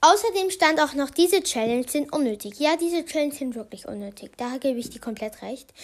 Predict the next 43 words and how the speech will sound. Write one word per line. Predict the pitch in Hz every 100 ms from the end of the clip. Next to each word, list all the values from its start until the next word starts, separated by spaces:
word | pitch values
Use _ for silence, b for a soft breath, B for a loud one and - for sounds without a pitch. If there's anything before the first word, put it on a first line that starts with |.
| B B
Ja, | 233 247
diese | 285 247
Challenge | 226 262 269
sind | 254 262 -
unnötig. | 277 220 190 - - _ _ B B B B B -
Ähm, | 247 269 262 247 _ _ -
sie | -
machen | 277 269 294
aber | 277 269
Spaß | - 320 233 - -
und | 220 226
das | 226
ist, | 294 -
was | 311
zählt. | - 370 330 214 - - _ B B B B B
Ähm, | 262 262 254
nee, | 285 311
ehrlich, | - 294 294 277 -
ich, | 285 - _
ich | 349 370 -
find | 320 294
selber | 269 254 254
auch | 247
diese | - 247 226
Challenge | - 240 233
immer | 226 214
unnötig | 220 226 220 - -
gewesen. | 233 214 214 220
Ich | 226 -
fand | - - -
die |
immer | - -
ein | 208
bisschen | - - 208 - B B B B
scheiße. | - 226 226 254 269 B B -
Äh, | 233 226 214
aber | - 226 226 220
sie | 269
zu | 262 247
sehen, | 262 269
ich | 254 247
fand's | 240 240
einfach | 226 226 214